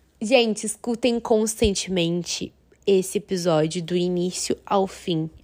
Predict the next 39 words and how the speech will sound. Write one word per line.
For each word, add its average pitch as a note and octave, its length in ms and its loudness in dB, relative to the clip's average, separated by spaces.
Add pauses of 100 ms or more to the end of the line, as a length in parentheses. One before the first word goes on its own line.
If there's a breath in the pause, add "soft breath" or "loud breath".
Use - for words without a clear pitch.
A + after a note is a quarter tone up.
(100)
até F3+ 260 -4
vocês E3+ 280 -8
internalizarem E3 1000 -4
isso. - 320 -10 (120)
É F3 80 0
muito, F#3 580 0
muito, E3+ 320 -4
muito E3 200 -6
importante. E3 800 -4 (320 loud breath)
É, F3 240 6
muitas F#3 520 2
vezes F3 220 0
me F3 120 0
perguntam E3 440 0
como A3 220 -4
criar G3 220 -4
um F3 80 -2
hábito, D#3 320 -6
como F3 200 -6
criar - 220 -6
um E3+ 40 -4
hábito. E3 420 -6
E F#3+ 160 0
é G3 40 2
um A3 80 -4
papo - 280 -2
tão F3+ 180 -4
grande, E3 400 -2
olha F#3 220 -2
só - 140 -4
o E3+ 80 -2
tempo E3 200 -6
desse E3 200 -8
episódio. D#3+ 560 0 (500 loud breath)
É F#3 120 2
um G3+ 80 0
papo G3 280 -2
tão G3+ 280 0
grande F#3+ 600 0